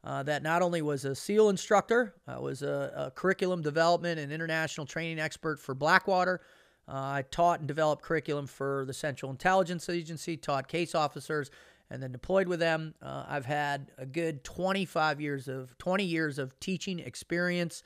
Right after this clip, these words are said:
uh, as well as, uh, how I teach people from a motivational com-, component, uh, be-, a performance component.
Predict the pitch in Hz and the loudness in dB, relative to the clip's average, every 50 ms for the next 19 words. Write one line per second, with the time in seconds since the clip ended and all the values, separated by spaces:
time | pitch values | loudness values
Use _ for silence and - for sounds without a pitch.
0 | - - - - - _ _ _ - - 135 139 135 135 - 147 135 127 135 147 | -20 -20 -20 -20 -20 _ _ _ -8 -6 -4 -4 -4 -2 -2 -2 -2 -2 0 0
1 | 156 151 151 151 147 143 139 135 135 - - 135 139 139 135 135 127 - - 139 | 2 2 2 2 0 0 -2 -4 -4 -6 -6 -4 -4 -2 -4 -6 -6 -4 -2 0
2 | 139 147 143 135 120 - - 156 127 - - - 143 131 - 131 123 - 135 127 | 0 0 0 -2 -4 -6 -8 -8 -8 -8 -8 -8 -6 -6 -6 -8 -8 -6 -8 -8
3 | 127 127 127 131 131 123 131 143 160 151 - 156 131 - 151 147 - - _ _ | -6 -6 -6 -6 -6 -4 -4 -4 -4 -4 -6 -8 -8 -8 -8 -10 -10 -14 _ _
4 | - - 139 131 - 156 156 156 156 151 147 - - 131 131 131 123 127 120 123 | -12 -10 -8 -4 -2 -2 -2 -2 -2 -4 -6 -8 -8 -10 -10 -8 -8 -10 -10 -10
5 | - 127 - - 143 131 - - 147 151 156 156 147 - - 151 139 - - 143 | -10 -10 -8 -8 -8 -8 -6 -4 -4 -2 -2 -4 -6 -6 -8 -8 -8 -6 -4 -4
6 | 143 139 135 | -4 -4 -6